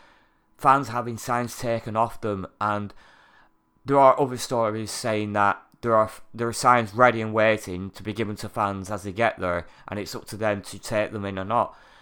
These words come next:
And it just seems to me that Vince McMahon is very wary, maybe too wary, of what fans might actually write on a sign.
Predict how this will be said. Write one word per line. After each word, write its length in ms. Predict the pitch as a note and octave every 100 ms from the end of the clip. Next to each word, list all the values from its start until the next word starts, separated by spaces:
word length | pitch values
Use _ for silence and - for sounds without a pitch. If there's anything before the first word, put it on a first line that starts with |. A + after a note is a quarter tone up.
| _ _ _ _
And 120 | A2 A#2
it 100 | -
just 220 | C#3 -
seems 400 | C3 C#3+ C#3+ -
to 120 | C3
me 460 | B2 B2 A2 F2+ F#2
that 340 | - G2+ G2 - - _ _
Vince 220 | A#2 A#2 -
McMahon 520 | G2+ A2+ G#2+ G#2 -
is 280 | G#2+ G2+ F#2+
very 300 | B2 B2 B2
wary, 720 | A2 B2 A#2 G#2 F2+ F#2+ - _ _ _ _ _ _ _ _ -
maybe 600 | A2 A#2 A#2 A2 A2 - -
too 360 | - C#3 C3+
wary, 560 | A#2 A#2 A2 G2+ F2 F#2+ - - -
of 160 | G2
what 380 | G2+ A2 - -
fans 420 | - G#2 C3 G#2+
might 220 | A2 A2+ G#2
actually 240 | - G#2+
write 340 | G2 G#2 G#2+
on 80 | G#2+
a 60 | G2+
sign. 440 | - F#2+ A2 C3